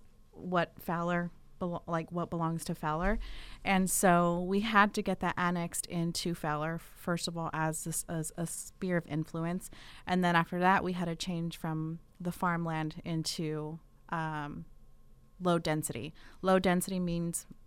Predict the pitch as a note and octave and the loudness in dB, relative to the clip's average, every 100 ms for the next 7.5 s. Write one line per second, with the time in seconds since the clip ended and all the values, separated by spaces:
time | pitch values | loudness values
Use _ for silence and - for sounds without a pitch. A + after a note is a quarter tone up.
0 | - - D#3+ D3 D#3+ F3 F3 F3 - E3 | -10 0 2 2 -2 0 2 2 0 0
1 | E3+ G#3+ B3 - - - - - F#3 F3+ | 0 0 0 -4 -10 -20 -20 -2 0 2
2 | E3+ E3+ E3 D#3+ D#3 - F#3 F#3+ A3+ A#3 | 2 2 2 2 0 2 0 2 2 2
3 | G3+ F3 E3+ - - E3+ E3+ E3 D#3+ E3+ | 0 0 2 0 0 -2 -2 -2 -2 -2
4 | E3+ E3+ E3 E3 - E3 - E3 E3 D#3 | -2 -2 -4 -6 -4 -4 -2 -2 0 -2
5 | D#3+ D#3+ E3+ D#3+ D3+ D3+ D#3+ D3+ D3 D3+ | -2 -4 -4 -4 -4 -4 -6 -4 -4 -4
6 | D3 - D3 D3 D#3 D#3 D3+ D3 - - | -6 -6 -8 -8 -10 -8 -8 -6 -8 -2
7 | B3 A3 E3 F#3 - | 2 4 2 -4 -6